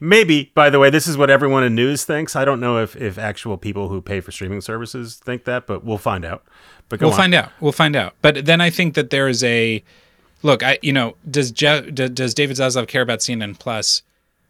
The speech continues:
Speaker 2: I think he is interested in the news offering, and I think that the investments that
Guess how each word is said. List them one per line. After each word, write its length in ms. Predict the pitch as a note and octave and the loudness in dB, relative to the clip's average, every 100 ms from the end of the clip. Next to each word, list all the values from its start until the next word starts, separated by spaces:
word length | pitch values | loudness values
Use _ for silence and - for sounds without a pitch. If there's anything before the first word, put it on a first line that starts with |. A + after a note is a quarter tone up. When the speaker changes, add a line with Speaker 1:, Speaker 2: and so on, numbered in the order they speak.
| _ - | _ 0
Speaker 2:
I 100 | D#3+ | 0
think 260 | E3 A#3 | 0 -4
he 540 | - E3+ D#3 D3 C3 B2 | -4 -6 -4 -4 -6 -6
is 180 | C#3 A#2+ | -6 -4
interested 640 | C3 C#3+ - C3 - B2 | -4 -4 -2 -2 -2 -2
in 100 | A#2 | -2
the 60 | A2 | -2
news 320 | G#2+ B2 C#3+ | -2 -2 -2
offering, 520 | D3+ D3+ - F3 G3 | -2 -2 -4 -6 -8
and 220 | F#3+ C#3 | -8 -4
I 60 | C3 | -4
think 300 | - D#3 C3 | -2 -6 -4
that 200 | B2+ A2+ | -6 -4
the 220 | A#2+ A#2 | -6 -4
investments 600 | A2+ A#2 B2+ - C#3 B2 | -4 -2 -2 -2 -4 -4
that 200 | B2+ A2 | -4 -6